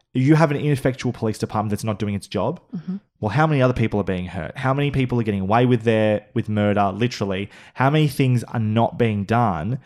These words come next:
Speaker 1: because there's no funding coming in? They've got a police department that's only gonna get more corrupt,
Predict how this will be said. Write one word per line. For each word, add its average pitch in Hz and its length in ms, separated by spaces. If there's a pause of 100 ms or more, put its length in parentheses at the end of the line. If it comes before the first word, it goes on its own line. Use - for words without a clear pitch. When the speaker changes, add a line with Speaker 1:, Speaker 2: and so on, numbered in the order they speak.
(140)
Speaker 1:
because 110 440
there's 101 160
no 101 140
funding 107 360
coming 98 280
in? - 240 (420)
They've 117 280
got 110 440 (720)
a 131 80
police 139 320
department 120 360
that's - 60
only 120 120
gonna 113 100
get 104 140
more 117 160
corrupt, 110 680